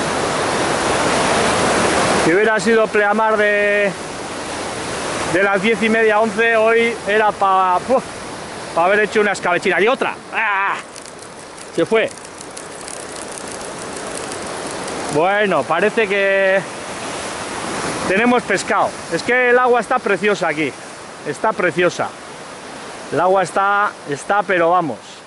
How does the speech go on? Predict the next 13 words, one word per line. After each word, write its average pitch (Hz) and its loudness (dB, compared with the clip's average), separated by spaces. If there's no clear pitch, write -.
Pa 151 2
sacar 196 2
buenos 208 4
perrones. 160 0
Ya 190 4
dentro 226 4
de 233 4
poco 240 2
seguro 233 4
que 208 2
empiezo 220 0
a 202 4
ver... 185 4